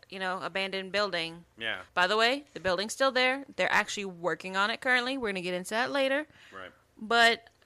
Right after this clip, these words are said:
Speaker 1: the P O W camp, obviously, we were in war.
Speaker 2: Yeah.
Speaker 1: And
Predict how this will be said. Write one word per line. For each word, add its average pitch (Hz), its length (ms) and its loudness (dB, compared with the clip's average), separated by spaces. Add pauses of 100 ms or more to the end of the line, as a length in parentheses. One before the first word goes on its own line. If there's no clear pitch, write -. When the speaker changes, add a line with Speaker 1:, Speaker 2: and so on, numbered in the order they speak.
Speaker 1:
the 220 120 -6
P 294 180 4
O 294 60 8
W 294 240 4
camp, 220 400 -2
obviously, 208 420 2
we 233 160 -4
were 370 140 -2
in 220 180 -2
war. 220 380 -2 (600)
Speaker 2:
Yeah. 226 180 -2 (380)
Speaker 1:
And 180 680 -2